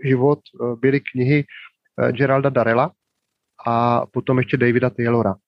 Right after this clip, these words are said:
Gerald Darrell byl, eh, přírodopisec, k tomu mě dovedl můj, eh, spolužák z gymnázia Jirka Petr, který je teďka doktor, ale sdílel se mnou, eh,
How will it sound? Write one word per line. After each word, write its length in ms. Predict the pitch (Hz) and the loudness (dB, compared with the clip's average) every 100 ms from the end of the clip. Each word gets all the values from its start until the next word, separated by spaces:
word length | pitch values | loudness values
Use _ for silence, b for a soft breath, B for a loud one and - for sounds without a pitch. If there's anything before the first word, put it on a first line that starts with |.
| - | -4
Gerald 220 | 139 143 135 | 0 0 0
Darrell 400 | 131 131 139 143 | 0 2 0 0
byl, 280 | 135 127 117 123 | 0 0 0 -2
eh, 80 | 113 | -4
přírodopisec, 720 | - 127 139 151 151 - 160 | -2 0 0 -2 -4 -2 -2
k 320 | - - - - | -4 -14 -12 -6
tomu 240 | 120 131 | 0 0
mě 300 | 131 139 123 _ _ _ - | 2 2 0 _ _ _ -8
dovedl 380 | 113 123 127 127 | -2 0 0 0
můj, 320 | 123 123 117 | 2 2 2
eh, 60 | - 113 113 | 0 0 -2
spolužák 640 | - _ 117 120 131 123 - - 107 | -6 _ -2 0 2 0 -4 -12 -10
z 40 | |
gymnázia 480 | 113 117 117 131 120 _ _ B B - - | -4 -2 2 0 0 _ _ B B -12 -8
Jirka 280 | 110 - | -6 -4
Petr, 280 | - 107 117 | -4 -2 -2
který 140 | 107 113 | -2 -2
je 40 | 110 | -2
teďka 160 | - | -4
doktor, 360 | 113 101 117 117 | -4 -2 0 2
ale 120 | 117 | 0
sdílel 300 | 104 120 117 | -2 -2 -2
se 180 | - 113 | -2 0
mnou, 360 | 120 117 117 | 2 0 0
eh, 180 | 113 107 | 0 0